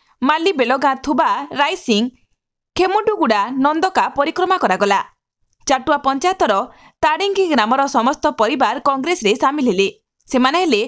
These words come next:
ପାଙ୍ଗି ଲିମୁ, ମାଧବ ଗୁଣ୍ଠା, ରଘୁ ଖରା, ଆନନ୍ଦ ପାଙ୍ଗି, ସୋମନାଥ ଖରା, ଲବଖିଲ, ଭୀମଖିଲ, ପରଶୁ ଗୁଣ୍ଠା, ଘେନା ଖିଲ।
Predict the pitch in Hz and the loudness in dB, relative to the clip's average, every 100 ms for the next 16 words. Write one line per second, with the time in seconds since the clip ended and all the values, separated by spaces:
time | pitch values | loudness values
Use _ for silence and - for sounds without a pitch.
0 | - - - 220 240 254 277 349 247 269 | -8 -20 -4 -2 -2 -2 0 2 2 0
1 | 277 _ 233 262 277 339 392 302 226 208 | -4 _ 0 0 2 0 0 0 0 2
2 | 220 247 269 _ - 254 262 269 302 359 | 0 0 -8 _ 0 0 2 -2 0 0
3 | 202 240 - - - 254 269 294 330 359 | 0 -2 -12 -12 -2 0 0 -2 0 0
4 | 285 214 262 _ _ - 339 359 403 415 | 0 -2 -2 _ _ -2 0 2 0 -2
5 | - 220 185 240 - _ 254 285 262 339 | -2 2 2 0 -8 _ -2 0 0 -2
6 | 339 233 233 - _ 208 269 294 349 254 | 0 0 0 -8 _ 0 2 0 -2 0
7 | 208 247 _ _ - 302 - 403 294 226 | -2 -2 _ _ -2 -2 0 -2 0 0
8 | 214 240 196 269 _ _ _ _ _ _ | 0 0 0 -6 _ _ _ _ _ _
9 | - 202 320 349 403 403 247 208 | -8 -2 0 2 0 -2 0 0